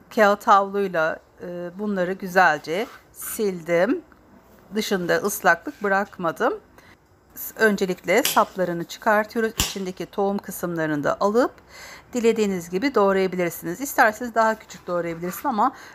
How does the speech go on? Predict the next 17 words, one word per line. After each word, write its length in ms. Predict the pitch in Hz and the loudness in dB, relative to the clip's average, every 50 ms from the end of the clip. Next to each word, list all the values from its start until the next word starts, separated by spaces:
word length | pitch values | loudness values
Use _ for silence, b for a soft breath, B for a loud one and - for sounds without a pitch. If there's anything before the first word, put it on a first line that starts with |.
| B - | B 2
ben 240 | 214 214 208 208 220 | 4 4 4 2 -4
bu 60 | 233 | -8
şekilde 580 | - 247 220 - - 180 170 160 170 165 160 | -8 -8 -8 -8 -8 -10 -6 -4 -4 -4 -4
doğruyorum. 640 | - 196 208 220 226 233 240 240 226 226 233 254 277 B B B B B B - | -2 -4 -2 -2 -2 -2 0 2 2 2 2 0 -2 B B B B B B -8
Çünkü 280 | - 254 214 - 214 | -8 -8 -8 -6 -8
bu 80 | 233 240 | -8 -6
şekilde 380 | - 247 226 - 202 190 185 | -4 -4 -4 -2 0 0 2
doğradığım 500 | 185 190 196 196 196 190 196 208 208 202 | 2 2 4 4 2 2 2 0 0 0
zaman 380 | 185 190 175 170 185 220 277 320 B B B B B | 2 0 2 2 4 2 2 0 B B B B B
hem 180 | - 240 247 247 - | -2 -2 -2 -4 -6
kızartmada 680 | - 233 208 214 214 214 214 - - 226 233 220 240 240 - - | -6 -2 2 4 4 4 2 0 -4 -4 -2 -2 -2 -4 -6 -8
kullanıyorum 680 | - - 247 233 240 240 240 240 240 240 233 240 240 240 B B B B B B | -14 -8 -4 -2 -2 0 0 0 0 0 0 0 -2 -4 B B B B B B
hem 240 | - 254 233 226 | 0 0 0 0
de 80 | 214 226 | -2 -4
küçültmem 580 | 226 - - - - 254 - 247 233 220 214 202 | -6 -6 -10 -6 -6 -4 0 2 2 2 2 2
gerekirse 680 | 226 233 226 226 220 - - 226 208 - - 165 156 | 0 2 0 0 0 -2 -2 -2 -2 0 0 0 2
de 200 | 170 196 226 208 | 2 2 0 0